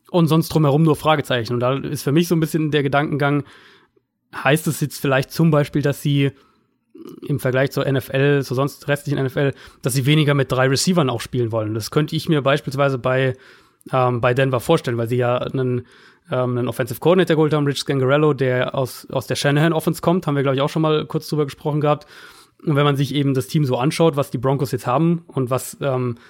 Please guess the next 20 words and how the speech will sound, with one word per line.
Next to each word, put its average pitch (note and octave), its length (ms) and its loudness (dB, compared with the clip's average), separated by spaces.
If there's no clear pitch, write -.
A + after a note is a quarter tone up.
sich B2+ 180 -6
anschaut, C3 260 -2
wie C#3 80 0
die D3+ 120 2
Offense D3+ 260 0
funktioniert E3 400 2
und C#3 120 0
wie B2+ 80 0
Shanahan D#3 360 2
das D3+ 140 0
spielen D#3 340 0
lässt, D#3 300 0
dann B2+ 160 -2
könnte C3+ 240 -2
ich C#3+ 240 -4
mir E3 180 4
schon D#3 220 0
vorstellen, D3 360 -2
dass C#3+ 140 -4
beispielsweise, C3 800 0